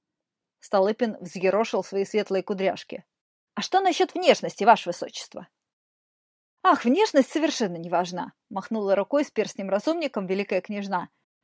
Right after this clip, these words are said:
«Не дождётесь». «Неужели цвет волос, глаз или, скажем, рост не имеет никакого значения?» принялся допытываться сидящий поблизости бородатый психолог в вязаной жилетке. «Абсолютно»,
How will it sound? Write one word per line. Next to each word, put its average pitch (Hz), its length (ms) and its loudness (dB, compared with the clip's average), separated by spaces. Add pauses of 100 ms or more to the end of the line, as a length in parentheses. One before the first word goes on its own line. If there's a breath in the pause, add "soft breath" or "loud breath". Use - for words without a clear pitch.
(240)
«Не 185 120 -10
дождётесь». 190 920 0 (1300)
«Неужели 196 500 4
цвет 214 300 4
волос, 214 520 6
глаз 233 460 6
или, 214 140 2
скажем, 190 480 0
рост 226 600 6
не 214 180 -4
имеет 302 260 2
никакого 285 480 4
значения?» 202 760 0 (420)
принялся 185 480 -2
допытываться 190 640 2
сидящий 214 500 0
поблизости 214 580 0
бородатый 196 500 2
психолог 165 640 -6
в 180 60 -16
вязаной 175 420 2
жилетке. 180 580 -6 (1040)
«Абсолютно», 240 800 4